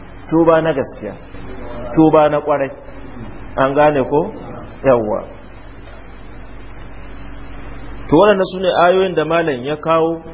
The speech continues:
a matsayin tsakure daga cikin ayoyin da ke bayanin umarnin Allah na a yi wato ainihin tuba.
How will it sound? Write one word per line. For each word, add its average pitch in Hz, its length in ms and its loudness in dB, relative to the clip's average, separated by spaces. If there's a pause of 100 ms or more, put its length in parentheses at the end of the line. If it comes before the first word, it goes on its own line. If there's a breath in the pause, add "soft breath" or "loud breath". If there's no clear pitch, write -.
(760)
a 135 60 -2
matsayin 160 380 4
tsakure 165 600 2 (960)
daga 127 200 0
cikin 160 300 0 (120)
ayoyin 170 600 4
da 143 100 2
ke 139 240 -2
bayanin 160 680 2 (120)
umarnin 135 460 -2 (100)
Allah 160 480 2 (260)
na 151 240 0
a 139 100 2
yi 151 80 4
wato 131 420 4
ainihin 135 420 2
tuba. 123 260 0